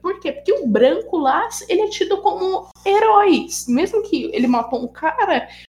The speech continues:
eu tenho certeza, pra, pras pessoas que provavelmente essa fiança dele foi advinda de um financiamento coletivo, de que pras pessoas que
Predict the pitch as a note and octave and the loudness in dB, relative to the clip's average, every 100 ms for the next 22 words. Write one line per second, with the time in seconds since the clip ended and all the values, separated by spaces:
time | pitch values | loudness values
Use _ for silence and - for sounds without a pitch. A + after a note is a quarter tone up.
0 | _ B3 C4 - C#4 D4+ D4+ - E4+ - | _ -4 -4 -6 -4 -2 -4 -4 -4 -2
1 | E4 C#4+ - - A3 - _ - A3+ A3 | -2 -2 -6 -6 -12 -12 _ 0 0 2
2 | B3 A#3+ A#3+ C4 - - A#3 A#3+ C#4+ A3+ | -2 -2 -2 -2 -4 0 2 2 0 -2
3 | G3+ G3+ G3 G3 F#3+ F#3 F3+ F#3 - - | -2 -4 -4 -2 0 0 -2 -4 -10 -8
4 | G#3 F#3+ G#3+ F3+ F3+ G3 - - G3 C4+ | -6 -4 -4 -2 0 -2 -4 -6 -2 -2
5 | B3+ - - F3+ G3 G3 G3+ G3 G3 G3 | -4 -10 -4 -2 -2 -4 -4 -4 -2 -4
6 | G3 - G3+ G3 - F#3+ F#3+ G3 - - | -4 -4 -4 -4 -4 -4 -4 -6 -10 -4
7 | F#3 F3 - - A3 D4 D4 - - - | -4 -2 -6 -10 -8 -8 -6 -6 -8 -20
8 | _ A#3+ - C4 C#4+ C4+ C#4 E4+ D#4+ D4+ | _ -6 -4 -6 -2 -2 -2 -6 -4 -6
9 | D4 - - A3+ G3 | -8 -14 -12 -12 -12